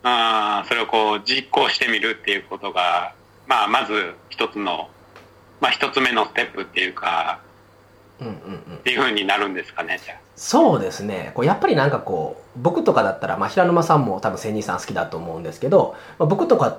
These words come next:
Speaker 2: だと仙人さんが好きなんで、やっぱりこう、仙人さんが言ったことをとりあえずやってみるみたいな、その自分が尊敬してる人の言ったことをとりあえず、味噌でもクソでもちょんでもいいからやってみると結構うまくいくんじゃないかなって感じてて。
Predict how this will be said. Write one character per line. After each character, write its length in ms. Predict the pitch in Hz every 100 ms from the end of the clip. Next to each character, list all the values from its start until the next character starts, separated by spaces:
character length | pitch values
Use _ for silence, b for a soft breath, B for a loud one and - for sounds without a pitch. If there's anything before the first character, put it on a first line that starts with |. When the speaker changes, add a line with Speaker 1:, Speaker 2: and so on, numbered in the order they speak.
| -
Speaker 2:
だ 100 | 117
と 100 | 104
仙 200 | - 139 151
人 80 |
さ 100 | 127
ん 20 | 101
が 60 |
好 80 | -
き 80 | 117
な 100 | 95
ん 40 |
で、 60 | 95
や 60 | 151
っ 20 |
ぱ 60 | 277
り 40 |
こ 80 | -
う、 20 |
仙 180 | - 175
人 100 | 320
さ 80 | 147
ん 40 |
が 60 | 107
言 100 | 156
っ 40 |
た 100 | 151
こ 100 | 107
と 100 | 92
を 20 |
と 120 | 92 90
り 120 | 113
あ 60 | 95
え 40 |
ず 60 | 95
や 80 | 98
っ 80 |
て 80 | -
み 100 | 95
る 120 | 78
み 120 | 80 82
た 140 | 85
い 40 |
な、 100 | -
そ 80 | 101
の 40 | 120
自 120 | 185
分 60 |
が 120 | 226 -
尊 320 | - 440 427
敬 180 | 392 381
し 100 | 359
て 80 |
る 120 | 349 349
人 480 | - 233 - - - -
の 80 | 208
言 120 | 208
っ 20 | 240
た 140 | -
こ 140 | - 226
と 100 | 190
を 40 |
と 120 | 143
り 140 | 127 135
あ 80 | 131
え 80 |
ず、 220 | 101 80 - - b b b b - -
味 100 | 156
噌 100 | 208
で 80 | 151
も 120 | 120
ク 100 | -
ソ 120 | 135
で 60 | 117
も 120 | 104
ち 80 | 151
ょ 60 |
ん 40 | 131
で 80 | 110
も 80 |
い 60 | 101
い 20 |
か 80 | 101
ら 40 | 98
や 80 | 110
っ 40 |
て 100 | 117
み 80 | 104
る 60 | 98
と 120 | 92
結 160 | 110 -
構 80 | 95
う 40 |
ま 120 | 101
く 80 | 95
い 60 | 87
く 100 | 92
ん 20 |
じ 80 | 87
ゃ 40 |
な 100 | 85
い 40 | 85
か 100 | 90
な 140 | 87
っ 40 |
て 100 | 80 -
感 200 | 90 85
じ 60 |
て 80 | 80
て。 340 | 78 82 80